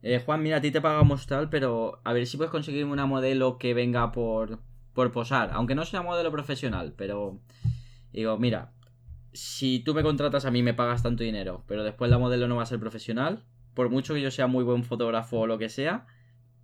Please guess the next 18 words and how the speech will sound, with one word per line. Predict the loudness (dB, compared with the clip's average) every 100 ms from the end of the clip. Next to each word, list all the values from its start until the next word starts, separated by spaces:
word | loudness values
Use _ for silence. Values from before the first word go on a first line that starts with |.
| -20 -20 _ -20 -18 -4
el | 0
resultado | 0 -2 -2 2 2 4 0 -4 -6
va | -2 2
a |
desmerecer. | 2 0 -2 -2 -2 -4 -4 -16 -10
No | 0 0
te | 2 4
vale | 4 4
la | 2 2
pena | 2 2
pagarle | 0 -2 -2 -2 -4 -2
X | 0 2
dinero, | 4 2 0 -2 -6 -8
aunque | -6 -6
sea | -4 -4
poquito, | -2 -2 -2 -2 -6
pero | -4 -4
pagar | -2 0 4 2